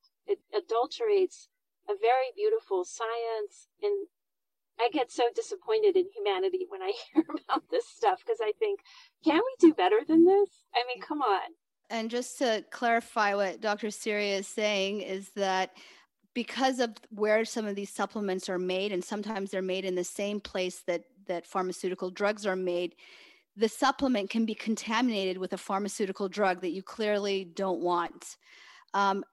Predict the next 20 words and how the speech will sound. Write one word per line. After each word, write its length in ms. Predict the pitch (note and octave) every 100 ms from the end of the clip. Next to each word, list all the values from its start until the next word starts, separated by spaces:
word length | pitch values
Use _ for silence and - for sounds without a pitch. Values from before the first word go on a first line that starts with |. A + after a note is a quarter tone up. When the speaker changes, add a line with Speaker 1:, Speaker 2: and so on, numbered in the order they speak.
| _
Speaker 2:
and 420 | B3+ C#4+ D#4+ D#4 D4 -
or 640 | D4 D#4+ A#3+ A3 B3 A#3+ -
the 380 | A3+ A3 A3 - -
supplement, 1000 | - - C4 - C4+ A3+ G3 G3+ B3+ - -
uh, 220 | G3 G3
can 200 | - B3
be 80 | A3
contaminated 920 | - A#3+ A3+ A3+ A3 G#3+ G3+ G3+ G3+
with 180 | G3+ G3+
things 360 | - G3+ G3 G3
like 300 | G3+ G3 F#3+
lead 320 | G3 G3 F#3+
and 180 | F#3 F#3+
mercury. 520 | G#3 A3+ A3 G3 F#3
And 120 | F3+
in 140 | G3+ G3+
fact, 440 | - B3 B3+ - - - - - -
there 180 | A#3 A#3
was 240 | A#3 A3
a 360 | A3+ G#3+ G#3